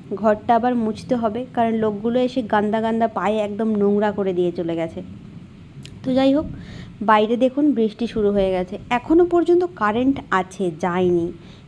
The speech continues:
কিছুক্ষণের মধ্যেই কারেন্ট যাবে, আর আমাকে ফোনটা ফুল চার্জ করে নিতে হবে, না হলে রাত্রেবেলা ফজি সাহেবের সঙ্গে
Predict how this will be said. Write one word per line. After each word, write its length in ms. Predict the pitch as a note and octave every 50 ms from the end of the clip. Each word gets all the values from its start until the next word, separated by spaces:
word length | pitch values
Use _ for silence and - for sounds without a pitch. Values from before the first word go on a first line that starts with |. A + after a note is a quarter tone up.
| - - -
কিছুক্ষণের 680 | - A3+ A3+ A3+ - C#4 C4+ C#4 - - B3+ C4 C4 C4
মধ্যেই 280 | B3 B3 - C4 C4+
কারেন্ট 420 | C4 - G#3+ F#3+ F#3 G3+ A3 A#3 - - -
যাবে, 280 | G#3 F#3+ F#3 G3 C4 D#4 - -
আর 100 | A3 A3 -
আমাকে 340 | A3+ A3+ A#3 B3+ B3+ B3 D4+
ফোনটা 460 | C#4+ - - A#3+ B3 B3 A#3+ - C#4+
ফুল 300 | C#4+ - - B3+ B3 C4 C4
চার্জ 260 | A#3+ - B3 A3+ A3 A3 -
করে 220 | - G#3+ G3+ F#3+ F#3+
নিতে 220 | G3 F#3+ F3+ G3+
হবে, 200 | F#3 F3+ F#3 G3+ G3 G3 - - - - - - _ G#3+
না 140 | G#3+ G#3+ G#3+
হলে 260 | G#3+ G3+ B3+ D4+ D4 C#4+ B3
রাত্রেবেলা 600 | A3+ G#3+ G3+ G3+ - - B3 C4+ C#4 C#4 B3+ A#3+ -
ফজি 240 | - A#3 G#3+ G#3+ A3
সাহেবের 340 | G#3 A3+ A#3 A#3 A#3+ A#3+ - -
সঙ্গে 180 | C#4 C#4 C#4